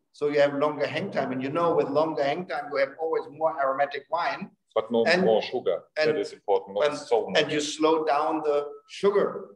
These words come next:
Speaker 1: accumulation. Because especially with warmer vintages, and I think this is the idea also of Madame Leroy, because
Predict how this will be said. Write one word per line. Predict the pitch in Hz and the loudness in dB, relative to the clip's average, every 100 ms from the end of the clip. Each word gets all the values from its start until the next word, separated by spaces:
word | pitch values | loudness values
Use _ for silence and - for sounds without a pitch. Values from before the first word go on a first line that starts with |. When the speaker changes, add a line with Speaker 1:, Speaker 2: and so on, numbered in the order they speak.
| - | -10
Speaker 1:
accumulation. | 139 - 131 110 98 - - _ _ _ _ - | -10 -8 -8 -6 -6 -8 -14 _ _ _ _ 0
Because | 156 | 2
especially | 156 156 165 220 220 175 156 | 2 2 4 4 4 2 4
with | 147 135 - - - _ | 4 0 -8 -14 -20 _
warmer | 120 143 180 196 156 | 0 6 6 6 4
vintages, | 165 214 - - 127 | 4 2 0 -2 -4
and | 123 | -2
I | 135 | -4
think | 135 175 170 | -2 -4 -2
this | 151 | -4
is | 151 | -2
the | - 147 135 | 2 2 4
idea | 151 156 143 139 | 4 4 4 4
also | 139 143 | 2 0
of | 143 135 131 | 0 0 0
Madame | 131 131 135 | -2 0 -2
Leroy, | 151 - 160 208 - | -4 0 0 0 -2
because | - 135 | -6 -8